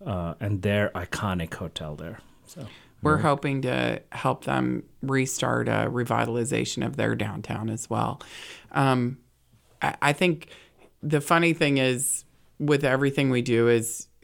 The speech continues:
Speaker 2: thinking through how do you revitalize,
Speaker 3: Mm-hmm.
Speaker 2: you know, a downtown. It was funny for us. We would have never done a building in downtown Clayton.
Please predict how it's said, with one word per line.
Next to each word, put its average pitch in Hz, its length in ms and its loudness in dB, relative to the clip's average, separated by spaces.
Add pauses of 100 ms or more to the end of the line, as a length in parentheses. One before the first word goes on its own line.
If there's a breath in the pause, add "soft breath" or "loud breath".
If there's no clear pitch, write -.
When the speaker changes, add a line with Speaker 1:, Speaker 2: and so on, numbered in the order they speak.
(200)
Speaker 2:
thinking 135 360 0
through 120 240 2
how 120 200 0
do 120 60 2
you 110 340 2
revitalize, 110 1040 0
Speaker 3:
Mm-hmm. 92 300 0 (520 loud breath)
Speaker 2:
you 127 140 0
know, 107 460 0 (140)
a 120 100 2
downtown. 117 600 2
It 135 200 0
was 135 180 2
funny 147 200 4
for 139 120 2
us. 131 160 2
We 135 100 4
would 127 120 2
have 117 100 4
never 120 280 4
done 117 260 4
a 120 60 4
building 117 680 2 (100)
in 107 140 2
downtown 110 460 2
Clayton. 143 520 0